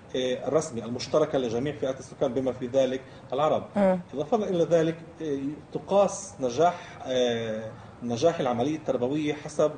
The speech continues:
Speaker 1: أيضًا نسبة التجند لكل مدرسة في الجيش. يعني لما
Speaker 2: مم.
Speaker 1: بحطوا هل هذه المدرسة ناجحة أو غير ناجحة، آه، إلى جانب العلامات بيفحصوا، بيعرضون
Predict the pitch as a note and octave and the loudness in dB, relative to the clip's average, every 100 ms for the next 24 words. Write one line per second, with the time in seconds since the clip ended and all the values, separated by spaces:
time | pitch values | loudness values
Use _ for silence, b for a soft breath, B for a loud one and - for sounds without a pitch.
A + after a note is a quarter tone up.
0 | - - F#3 F3+ D3+ D3+ - - - - | -10 0 2 2 0 0 -4 -6 -4 -2
1 | C3 D3+ F3 E3 D3+ D#3 - B B C3 | 0 2 0 2 0 -2 -6 B B -4
2 | E3+ D3+ D3+ D3 C#3 C3+ C#3 C#3 D#3+ B2+ | -2 0 0 0 -2 -4 -4 0 0 0
3 | A#2 A#2 G#2 G2 - - C3+ A2+ A2 A2+ | 0 4 2 2 -8 -6 -4 -4 -6 -10
4 | B B C3+ C#3 C3+ C3 A#2 A#2+ A#2+ A#2+ | B B 0 0 2 2 2 -6 -4 -4
5 | B2 A#2+ A#2 B2+ B2 A#2 G2+ G#2+ B2+ C3+ | -4 -4 -2 0 0 -4 -10 -8 -6 -4
6 | D#3+ E3 E3 - D#3+ E3+ B B B D3 | -2 -2 -2 -2 -2 -2 B B B 0
7 | C#3 C#3 D3+ C3 D3 D#3+ C#3+ B2 B2+ B2 | 0 2 2 2 2 2 4 4 4 2
8 | E3 F3+ E3+ F#3 - D#3 D#3 D3 C#3+ C#3+ | 2 0 0 -6 -6 -8 -4 -2 0 2
9 | C#3+ C3+ B2 F3+ E3+ D#3+ | 2 0 -2 -2 -2 -2